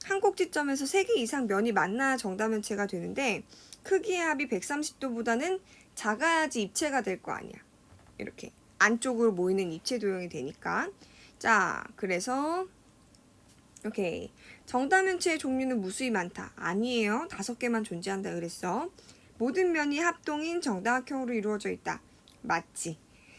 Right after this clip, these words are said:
자, 정다면체를 이루는 정다각형은 정삼각형, 정사각형, 정오각형 중에 하나다. 맞지? 자, 그래서 정삼각형으로 이루어져 있는 게 정사면체,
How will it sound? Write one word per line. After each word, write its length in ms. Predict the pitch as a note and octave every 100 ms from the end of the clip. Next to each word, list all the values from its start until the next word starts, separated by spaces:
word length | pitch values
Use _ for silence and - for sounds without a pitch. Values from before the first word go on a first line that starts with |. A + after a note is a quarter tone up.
| - -
자, 80 | G3
정다면체를 720 | A3 A#3+ D#4 D#4+ D4+ D4+ C4+
이루는 480 | A#3 G#3 A3 D4+ E4+
정다각형은 800 | A#3+ F#3 G3 F#3+ G#3 A#3 D#4 D#4+
정삼각형, 800 | G3 F#3+ A3 A3 G#3 - D#4+
정사각형, 920 | E4 F#3 F#3+ F#3+ G3+ F3 F3 - D#4+ F4
정오각형 680 | C#4 G#3+ F3+ F3 F3+ F3 F3
중에 340 | - C4 F4 - - -
하나다. 480 | F4 D#4+ G#3 D#3+ - - - -
맞지? 440 | - F3+ - E4+ - - - - - -
자, 400 | - A#3 F3+ - - -
그래서 240 | - C#4
정삼각형으로 840 | C#4 A#3+ B3 E4 D#4+ D#4 D#4+ D4 C4
이루어져 340 | A#3 A#3 A3+
있는 240 | A3+ A3 G#3+
게 240 | D4 F4+ F#4 - - -
정사면체, 1300 | - A3+ D4+ F4+ - - - - E4+ D#4+ C4 - F3+